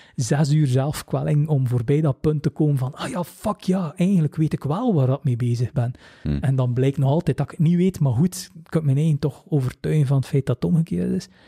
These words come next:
Speaker 1: En het feit dat zo iemand dat dan schrijft, iemand waar ik zelf naar opkijk, waarvan ik zijn werk subliem vind, allee, toch negentig procent ervan, dat die herkenbaarheid er ook bij anderen in zit,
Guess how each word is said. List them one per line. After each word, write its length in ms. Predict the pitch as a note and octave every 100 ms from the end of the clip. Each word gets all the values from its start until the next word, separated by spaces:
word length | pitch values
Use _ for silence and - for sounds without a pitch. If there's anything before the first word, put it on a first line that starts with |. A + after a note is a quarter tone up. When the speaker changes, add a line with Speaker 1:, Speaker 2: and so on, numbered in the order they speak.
| - - - - _ _ _ _ _ -
Speaker 1:
En 220 | C#3+ D3+
het 140 | E3
feit 200 | - D3+
dat 120 | D3+
zo 180 | - E3+
iemand 300 | E3 D#3 D3+
dat 140 | C#3 B2+
dan 140 | B2
schrijft, 480 | - - D3 G3+ -
iemand 240 | - D3 C3
waar 80 |
ik 100 | B2
zelf 240 | - B2+ A#2+
naar 140 | A#2+
opkijk, 320 | C3 - F3
waarvan 240 | D3 B2+ B2+
ik 100 | B2
zijn 140 | C3
werk 260 | A#2+ B2 -
subliem 440 | - A2 A#2+ E3+
vind, 360 | F3 G#3 - -
allee, 200 | - A#2+
toch 300 | - A#2+ - _
negentig 360 | C3+ B2+ C3
procent 420 | - B2 - D#3 E3
ervan, 260 | D#3 F3 - _ _ _ _ _ _ _ _ _ _ - _ _
dat 160 | D3+ C#3
die 80 |
herkenbaarheid 840 | B2+ - D3 C#3+ C3 C3 B2+ - _
er 140 | D3+ B2+
ook 100 | A#2+
bij 160 | A#2+
anderen 400 | A#2 E3 D#3 D3+
in 160 | D3+ D#3
zit, 300 | D#3+ -